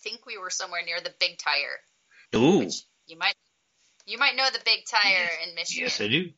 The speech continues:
Speaker 1: You should use the Googles and look up the Big Tire in Michigan. It's the Goodyear tire. We are somewhere near that landmark when I threw up. <laughs>
Speaker 2: Ooh, fun, fun, fun.
Speaker 1: In the, <laughs> in the car.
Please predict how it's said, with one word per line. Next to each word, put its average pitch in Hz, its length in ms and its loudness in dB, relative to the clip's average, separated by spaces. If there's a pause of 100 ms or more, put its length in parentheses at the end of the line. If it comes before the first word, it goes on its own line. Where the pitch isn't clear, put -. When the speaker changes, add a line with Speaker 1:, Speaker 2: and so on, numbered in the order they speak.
(300)
Speaker 1:
You 311 120 -8
should - 200 -6 (460)
use 277 240 -2
the 262 100 -2
Googles 269 600 -2
and 226 100 -16
look 240 200 -6
up 233 100 0 (100)
the 190 100 -16
Big 220 260 2
Tire 185 360 0
in 175 60 -16
Michigan. 156 420 -8 (180)
It's - 160 -20
the 175 80 -20
Goodyear 165 420 -6
tire. 123 320 -4 (840)
We 233 120 2
are 233 60 4
somewhere 294 520 2
near 254 160 -4
that 220 400 0
landmark 180 560 -6 (420)
when 190 160 -10
I 180 140 2 (100)
threw 165 160 -16
up. - 160 -14 (220)
<laughs> - 180 -10
Speaker 2:
Ooh, 135 560 6
fun, 127 180 0
fun, 117 180 -4
fun. 92 240 -10 (600)
Speaker 1:
In 349 80 0
the, 427 100 -4 (160)
<laughs> 466 220 2
in 453 60 6 (100)
the 415 60 -2 (100)
car. 285 240 0